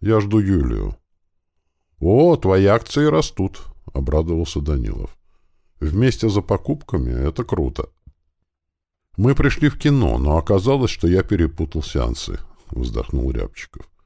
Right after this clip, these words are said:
«Мы поели мороженого, выпили кофе, а потом Юлия сказала, что раз уж мы оказались здесь,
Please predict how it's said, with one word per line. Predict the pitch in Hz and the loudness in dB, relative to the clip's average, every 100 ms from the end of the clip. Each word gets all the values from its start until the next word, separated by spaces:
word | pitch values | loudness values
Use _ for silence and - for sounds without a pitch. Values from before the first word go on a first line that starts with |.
| _ _ _ _ - | _ _ _ _ -2
«Мы | 135 | 0
поели | 147 98 80 69 | 2 4 4 2
мороженого, | 67 73 113 156 143 135 117 90 | 0 0 2 0 0 -4 -2 0
выпили | 101 113 73 67 | 0 -2 -2 -4
кофе, | - 78 - - | -4 -4 -4 -2
а | 80 | -4
потом | 82 80 131 107 | -2 -2 -2 0
Юлия | 92 95 80 | 0 2 0
сказала, | - 82 82 113 101 | -2 -2 0 0 -2
что | - 85 | -4 -2
раз | 85 78 73 | 0 0 -2
уж | 78 | -2
мы | 82 | -2
оказались | 67 71 69 69 60 62 | -2 -2 -2 -2 -2 -4
здесь, | 67 82 143 - | -4 -4 -6 -8